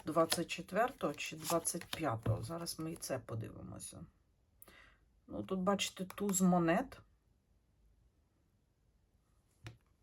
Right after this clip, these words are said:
Якісь шанси. Цього року. Цього року треба організовуватися, а на наступний рік, е, може бути вже запізно. Тобто,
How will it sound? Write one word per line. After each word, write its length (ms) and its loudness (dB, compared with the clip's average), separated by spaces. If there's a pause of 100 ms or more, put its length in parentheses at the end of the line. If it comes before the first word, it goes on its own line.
(1040)
Якісь 280 -2
шанси. 500 -2 (1300)
Цього 420 -2
року. 400 -6
Цього 280 6
року 240 4
треба 300 10
організовуватися, 1120 6 (140)
а 160 8
на 140 10
наступний 720 4
рік, 400 0
е, 40 -4 (260)
може 380 6
бути 320 0
вже 220 0
запізно. 760 2
Тобто, 400 2